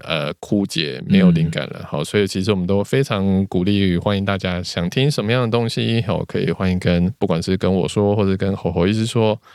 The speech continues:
Speaker 1: 好，吼吼医师就会努力地去找人，好，那我也会努-，去想怎么去讲这些故事，这样子。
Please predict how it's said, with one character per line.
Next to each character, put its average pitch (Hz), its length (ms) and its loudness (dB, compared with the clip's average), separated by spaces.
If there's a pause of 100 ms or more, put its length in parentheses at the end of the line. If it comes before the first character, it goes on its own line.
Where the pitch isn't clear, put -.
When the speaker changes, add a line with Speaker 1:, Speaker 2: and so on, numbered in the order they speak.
(260)
Speaker 1:
好， 69 160 -2
吼 85 180 -4
吼 92 160 0
医 87 40 0
师 92 140 0
就 95 140 2
会 90 100 2
努 87 160 0
力 90 120 2
地 92 60 2
去 98 140 0
找 - 180 -2
人， - 280 -8
好， - 320 -6
那 92 140 0
我 87 120 0
也 87 60 -2
会 95 140 2
努-， 82 200 -2 (140)
去 101 180 0
想 87 300 -2
怎 - 100 -6
么 143 140 -4
去 87 480 2
讲 - 240 -4
这 - 100 -8
些 85 300 0
故 92 180 -2
事， - 400 -4
这 160 100 -2
样 - 120 0
子。 - 80 -10